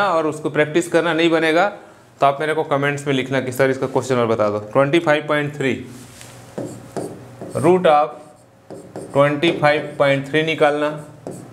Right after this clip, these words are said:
अब क्या रखा है, twenty five point three root फ़ाइव, एक्स को five suppose करोगे और ट्वेंटी फ़ाइव, ट्वेंटी फ़ाइव पॉइंट थ्री में ट्वेंटी फ़ाइव minus करोगे तो del x का value, मतलब वही वही काम है, इसलिए ज़्यादा interest नहीं आता है इसमें। Root of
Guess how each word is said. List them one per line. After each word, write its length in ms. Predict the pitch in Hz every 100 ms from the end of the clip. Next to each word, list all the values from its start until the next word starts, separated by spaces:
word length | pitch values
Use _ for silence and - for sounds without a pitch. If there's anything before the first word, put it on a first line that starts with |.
| - - - -
अब 160 | 123
क्या 160 | 156 151
रखा 260 | 156 156 151
है, 180 | 151 156 - - - -
twenty 300 | 143 143 165
five 280 | 151 156 156
point 300 | 151 151 147
three 180 | 160 143 - -
root 280 | 143 156 - - -
फ़ाइव, 300 | 156 165 143 - - - - -
एक्स 200 | 151 156
को 80 | 151
five 260 | 151 151 160
suppose 340 | 165 151 151
करोगे 360 | 156 143 135 135 135 - - - -
और 200 | 135 135
ट्वेंटी 280 | 147 139 160
फ़ाइव, 220 | 156 147 147 143 -
ट्वेंटी 220 | 139 139
फ़ाइव 240 | 151 147 147
पॉइंट 240 | 143 143
थ्री 120 | 147
में 220 | 156 151 151
ट्वेंटी 260 | 135 143
फ़ाइव 240 | 156 147 143
minus 260 | 143 147
करोगे 260 | 147 139 143
तो 120 | 139 123
del 220 | 143 147
x 80 | 147
का 60 | 135
value, 200 | 131 131 - - - -
मतलब 140 | 240 196
वही 200 | 220 247
वही 180 | 226
काम 280 | 226 170 160
है, 120 | 151 151
इसलिए 320 | 151 147 196 196
ज़्यादा 220 | 175 185
interest 380 | 180 165 170 165
नहीं 100 | 151
आता 180 | 135
है 80 | 131
इसमें। 260 | 117 110 107 - - - - - - - - - - - -
Root 240 | 180 180
of 200 | 160 160